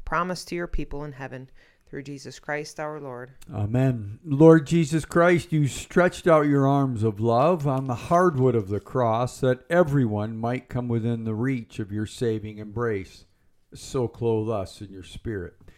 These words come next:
Speaker 2: that we, reaching forth our hands in love, may bring those who do not know you to the knowledge and love of you for the honor of your name.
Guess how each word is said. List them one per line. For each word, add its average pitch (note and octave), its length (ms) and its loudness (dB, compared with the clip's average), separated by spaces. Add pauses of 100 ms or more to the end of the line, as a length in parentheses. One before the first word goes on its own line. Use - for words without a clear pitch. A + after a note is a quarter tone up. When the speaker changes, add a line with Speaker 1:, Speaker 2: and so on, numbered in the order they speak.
(200)
Speaker 2:
that B2+ 260 -6
we, C3 440 0
reaching C#3 480 -6
forth A#2+ 380 -2
our C#3 320 2
hands A2 380 -12
in G2+ 160 -14
love, F#2+ 320 -12
may C3+ 140 -2
bring D#3+ 360 -6
those D#3+ 280 -4
who B2+ 120 -6
do A2 180 -6
not G#2 320 -10
know D3 300 0
you D3 340 -2
to A#2 180 -6
the G2+ 160 -6
knowledge C3 560 -8
and F3 160 -6
love F#2+ 240 -6
of E2+ 160 -12
you F#2 180 -10
for F#2+ 160 -14
the F#2 200 -12
honor A2+ 400 -10
of A#2 100 -12
your B2+ 160 -8
name. E2+ 380 -12